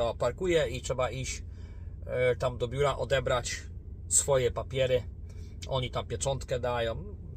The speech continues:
Jak nie ma kolejki, tak samo pięć, dziesięć minut.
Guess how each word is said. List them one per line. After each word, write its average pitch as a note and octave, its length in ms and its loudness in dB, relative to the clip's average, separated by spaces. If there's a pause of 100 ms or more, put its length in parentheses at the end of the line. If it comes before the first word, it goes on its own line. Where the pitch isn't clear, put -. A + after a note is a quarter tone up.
(520)
Jak C3 100 -2
nie D#3 120 4
ma D3 120 4
kolejki, C3+ 440 0
tak A2+ 160 -6
samo G#2+ 260 -6
pięć, G#2+ 260 -8
dziesięć G#2 320 -8
minut. A2 360 -8